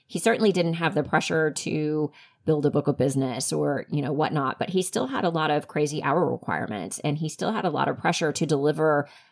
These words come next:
projects in a very timely basis and often under crazy circumstances where there just wasn't enough time to do the best job. And so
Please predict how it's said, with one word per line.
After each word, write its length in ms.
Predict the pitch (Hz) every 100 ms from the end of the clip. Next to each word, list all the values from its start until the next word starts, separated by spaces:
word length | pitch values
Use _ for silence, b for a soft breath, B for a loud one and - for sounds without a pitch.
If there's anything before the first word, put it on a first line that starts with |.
| B
projects 640 | - 269 156 85 - - - -
in 380 | 160 160 156 -
a 100 | 156
very 260 | 156 185
timely 320 | 170 143 147 143
basis 520 | 127 135 170 180 -
and 120 | 147
often 640 | 143 147 - 160 151 147 - _
under 580 | 160 165 160 151 147 -
crazy 520 | - - 170 196 180
circumstances 880 | 151 160 156 147 123 123 139 135 139
where 180 | 147 151
there 140 | 147
just 260 | 151 156 -
wasn't 280 | 151 147 139
enough 220 | 139 -
time 500 | - 170 160 147 143
to 100 | -
do 160 | 139 147
the 80 | 139
best 260 | 117 123
job. 460 | - 165 120 - - B B B
And 180 | 160 156
so 580 | - 156 151 151 147